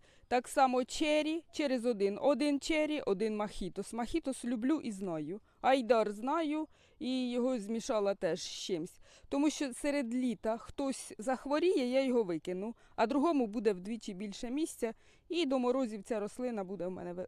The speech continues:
рости. Між помідорами сорок п'ять-п'ятдесят сантиметрів. Це високорослі. І я уже колись садила густо, зараз не хочеться. Хочеться, щоб не густо було, а гарно.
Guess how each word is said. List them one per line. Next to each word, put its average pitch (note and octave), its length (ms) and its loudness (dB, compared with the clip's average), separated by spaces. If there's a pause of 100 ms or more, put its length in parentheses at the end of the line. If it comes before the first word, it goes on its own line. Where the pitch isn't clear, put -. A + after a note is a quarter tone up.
рости. A#3 720 0 (720)
Між D4+ 320 2
помідорами C#4+ 680 2
сорок A#3+ 320 0
п'ять-п'ятдесят A#3 760 -4
сантиметрів. G#3 640 -4 (280)
Це E4 180 4
високорослі. A3+ 1000 0
І C#4+ 300 0
я C#4+ 200 4
уже B3 420 0
колись C4 340 -2
садила F#3+ 580 -2
густо, A#3 480 -4
зараз A3 340 -4
не G#3+ 80 -8
хочеться. - 600 -10 (440)
Хочеться, B3 460 -6
щоб A3+ 200 -6
не A#3+ 100 -4
густо B3+ 340 0
було, F3+ 220 -2
а F#3 100 -2
гарно. F3+ 500 -8